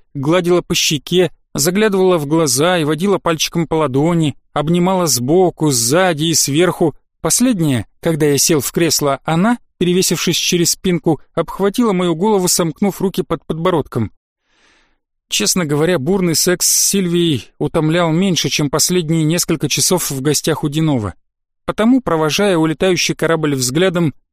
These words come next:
я надеялся, что это временное явление, вызванное большой радостью,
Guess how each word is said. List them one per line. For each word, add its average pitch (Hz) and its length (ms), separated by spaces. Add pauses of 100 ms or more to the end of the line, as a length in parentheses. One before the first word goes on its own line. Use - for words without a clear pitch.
я 165 180
надеялся, 175 580
что - 180
это 165 160
временное 147 480
явление, 151 500
вызванное 156 480
большой 147 360
радостью, 135 520